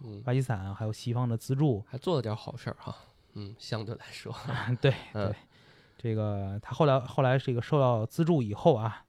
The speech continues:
Speaker 2: 他就发展非常快。
Speaker 1: 哦。
Speaker 2: 非常快，我记得是九四年二月份起事。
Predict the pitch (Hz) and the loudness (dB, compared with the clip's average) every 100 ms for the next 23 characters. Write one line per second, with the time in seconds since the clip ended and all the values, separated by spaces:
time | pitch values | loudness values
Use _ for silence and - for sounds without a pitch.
0 | - 120 120 113 110 _ _ _ _ _ | -8 -2 0 0 -4 _ _ _ _ _
1 | - 147 107 98 _ _ _ 170 143 156 | 2 4 2 -6 _ _ _ 0 2 0
2 | - 156 - _ _ _ - - 95 98 | -2 -6 -8 _ _ _ -12 -4 -2 2
3 | 143 151 143 139 120 139 151 156 147 151 | 6 6 6 2 2 -2 0 2 2 4
4 | 143 135 131 - 135 127 120 123 - 165 | 4 4 0 -2 2 2 2 -2 -2 0
5 | 139 135 165 139 127 120 - 113 107 131 | 2 6 6 6 4 0 -4 -6 0 0